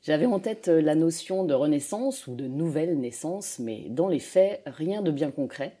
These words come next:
Et surtout, je ne voulais rien en savoir avant de vous rencontrer et de démarrer notre séance. Séance qui s'est très bien passée, qui a fini de libérer ce qui était déjà bien avancé intellectuellement,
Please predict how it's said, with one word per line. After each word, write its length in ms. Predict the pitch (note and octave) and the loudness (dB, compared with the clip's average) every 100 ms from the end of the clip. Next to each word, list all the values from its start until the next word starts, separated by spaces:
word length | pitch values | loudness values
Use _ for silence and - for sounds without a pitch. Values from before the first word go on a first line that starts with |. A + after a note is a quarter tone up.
| _ - | _ 0
Et 60 | D#3 | 0
surtout, 320 | - G3+ C4+ | 2 -2 0
je 140 | A3 | 2
ne 80 | F3+ | 2
voulais 240 | D#3 F3 F3 | 2 4 4
rien 340 | D3+ D3+ G#3 | 4 -2 0
en 100 | F#3 | -2
savoir 560 | D#3+ C#3+ C3+ F#3 A3+ G3+ | -2 -2 2 0 0 -6
avant 220 | D3 D#3 | -4 -4
de 100 | D3 | -4
vous 160 | A#2+ | -6
rencontrer 600 | A#2+ C#3 B2+ A#2 - G#3+ - | -6 -8 -8 -12 -8 -8 -6
et 100 | C3 | -6
de 140 | B2+ | -2
démarrer 380 | C#3+ E3+ C#3+ E3+ | 0 -2 -2 -4
notre 260 | D#3 - | -4 -6
séance. 560 | D3+ - G#2+ - - - _ _ _ _ - | -10 -8 -10 -12 -14 -14 _ _ _ _ -14
Séance 460 | - F#3+ F3 D3 | -2 0 0 -2
qui 120 | - - | -6 -10
s'est 180 | - | -10
très 200 | - - | -8 -2
bien 140 | A3 F#3+ | -2 -2
passée, 420 | - - A3 B3+ _ - | -8 -8 -8 -8 _ -4
qui 140 | A3 | -2
a 40 | |
fini 320 | G#3+ - A3 G#3+ | -2 -4 -4 2
de 100 | E3 | 2
libérer 420 | E3+ F#3+ F3+ F#3 | 4 2 4 4
ce 160 | F#3 D3+ | 2 -6
qui 220 | - C#3 | -4 -8
était 180 | C3 C3 | -4 -4
déjà 240 | B2 A#2 | -4 -6
bien 260 | A2+ C#3 B2+ | -6 -6 -6
avancé 500 | G#2+ A#2 A2+ A#3 A#3+ | -6 -8 -4 -4 -4
intellectuellement, 840 | B2 A2+ G#2+ - A2+ G#2+ D3 B3 | -6 -10 -14 -14 -12 -8 -8 -10